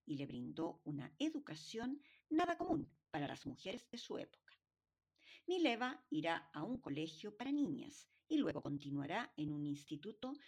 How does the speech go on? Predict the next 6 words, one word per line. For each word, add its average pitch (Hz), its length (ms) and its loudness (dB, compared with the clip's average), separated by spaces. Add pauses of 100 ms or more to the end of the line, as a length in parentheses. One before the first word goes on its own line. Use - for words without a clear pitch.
(140)
de 165 300 0
educación 240 840 -2 (220)
en 233 240 -2
Sremska 269 840 -2
Mitrovica, 254 580 -2 (600)
lugar 180 520 2